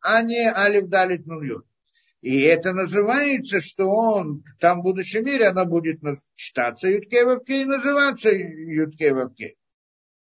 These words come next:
Может быть, имеется в виду там, когда мы доходим, э, Юд Кей Вав Кей, там это одно понятие, когда мы говорим «Ашем Элоким», это еще раз Юд Кей Вав Кей, другое понятие, не совсем другое, ну, не будем ходить в это, но это как бы эта идея.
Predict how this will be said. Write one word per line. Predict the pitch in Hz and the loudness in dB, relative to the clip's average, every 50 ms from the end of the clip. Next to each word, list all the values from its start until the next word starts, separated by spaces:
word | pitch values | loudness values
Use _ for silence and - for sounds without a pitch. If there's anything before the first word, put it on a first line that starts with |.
| _ _ _ _ _ _ _ _ _ _ _ | _ _ _ _ _ _ _ _ _ _ _
Может | - 123 131 123 131 | -8 -8 -6 -4 -4
быть, | 143 151 147 156 | -4 -4 -4 -4
имеется | 160 165 180 185 185 165 143 - 185 | -4 -2 0 0 0 0 -2 -4 -2
в | 180 | -2
виду | 185 175 180 202 202 202 | -2 0 2 2 2 2
там, | 202 196 196 190 185 | 2 0 -2 -2 -4
когда | 190 190 180 190 190 | -6 -6 -4 -4 -4
мы | 190 | -4
доходим, | 185 185 180 - - 202 196 180 185 190 190 185 185 | -2 -4 -2 -2 0 -2 0 0 0 -2 -2 -2 -4
э, | 180 180 170 170 165 160 156 | -2 0 0 2 2 0 0
Юд | 151 160 170 170 _ | -2 -2 -4 -6 _
Кей | - 185 185 | -2 -2 0
Вав | 180 180 - - | 0 -2 -2 -2
Кей, | - 190 180 | -2 -2 -2
там | 185 - 214 240 254 247 226 190 | 0 2 4 4 4 2 0 -2
это | 170 185 170 165 | -4 0 0 0
одно | 165 160 180 247 240 | 0 0 -2 -4 -2
понятие, | 240 - 190 175 170 170 165 165 151 147 - - 147 143 139 | -2 -2 -4 -4 -2 -2 -2 -2 -4 -4 -2 2 2 2 2
когда | 135 135 131 151 160 | 0 -2 -2 -2 -2
мы | 165 165 | -4 -4
говорим | 160 160 160 165 160 | -4 -2 -2 -2 -4
«Ашем | 160 147 - - 170 175 170 | -6 -6 -4 -6 -6 -4 -2
Элоким», | 170 170 170 160 160 - 202 202 196 175 | -2 -2 -2 -2 -4 -4 -4 -4 -2 -2
это | 160 151 147 - 151 | -4 -6 -4 -2 0
еще | 151 147 143 139 135 139 143 143 - - 240 240 | 2 2 2 0 -2 -6 -8 -8 -2 0 2 2
раз | 220 214 208 - | 2 2 0 -2
Юд | 196 190 185 _ | -8 -10 -8 _
Кей | - 180 | -4 -2
Вав | 170 170 170 151 - | -2 -2 -4 -6 -6
Кей, | - 160 160 156 147 139 | -6 -4 -4 -2 -4 -6
другое | 104 101 101 127 135 196 247 247 226 | -8 -12 -14 -6 0 4 4 4 4
понятие, | - 185 170 156 135 - - 131 | 2 -4 -8 -8 -10 -12 -14 -16
не | 139 | -12
совсем | 135 - 175 170 - 262 254 226 | -8 -8 -8 -4 0 0 0 0
другое, | 208 202 196 180 190 196 | 0 -2 0 0 -2 -2
ну, | 208 226 226 208 208 | -2 -6 -6 -6 -6
не | 214 226 | -4 -4
будем | 233 240 262 240 240 - | -2 -2 -2 -4 -4 -6
ходить | - 233 233 247 269 262 269 | -4 -4 -4 -4 -4 -4 -2
в | 208 | -2
это, | 190 185 190 170 | -2 -2 -4 -8
но | 185 196 | -8 -8
это | 190 170 | -8 -4
как | - 202 202 185 | -2 -4 -2 -2
бы | 185 190 | -4 -6
эта | 185 190 190 185 180 | -6 -4 -4 -6 -6
идея. | 170 165 156 120 - | -4 -4 -6 -6 -6